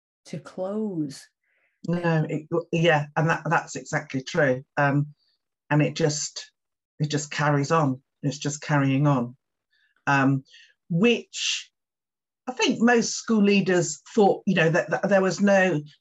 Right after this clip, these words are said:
Speaker 2: none of the, none of the ones that I work with naive and thinking, you know, "Oh, it's all gonna be, you know, back to normal as such." They, you know, they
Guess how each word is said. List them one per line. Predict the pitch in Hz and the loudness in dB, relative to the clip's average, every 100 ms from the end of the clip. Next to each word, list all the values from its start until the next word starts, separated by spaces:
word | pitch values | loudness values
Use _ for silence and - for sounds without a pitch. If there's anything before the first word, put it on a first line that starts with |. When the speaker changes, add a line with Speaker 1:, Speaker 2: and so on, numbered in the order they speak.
| - | -10
Speaker 2:
none | 175 170 233 220 | -2 2 4 4
of | 180 | 4
the, | 170 | 2
none | 190 196 190 | 4 4 4
of | |
the | 165 | 4
ones | 165 156 | 2 0
that | 160 | 2
I | |
work | 175 175 | 2 2
with | 175 165 | 2 2
naive | 170 170 170 175 156 | 2 2 2 0 0
and | 156 | -2
thinking, | 156 147 156 151 | 0 -2 0 0
you | 147 | 2
know, | - | 2
"Oh, | 151 | 0
it's | - | 0
all | 165 156 | -2 0
gonna | 156 147 | 0 0
be, | 151 147 139 - - | 0 0 -2 -6 -4
you | 151 | -2
know, | 135 135 - | 0 -2 -2
back | 156 151 - | -4 -4 -10
to | - 147 147 - _ | -2 -2 -2 -8 _
normal | 160 175 165 147 131 123 | 0 2 4 4 2 0
as | - - | -2 -2
such." | 120 - | -4 -2
They, | 156 147 | -2 -2
you | 170 | 0
know, | 127 135 | 0 0
they | 160 165 | 0 -2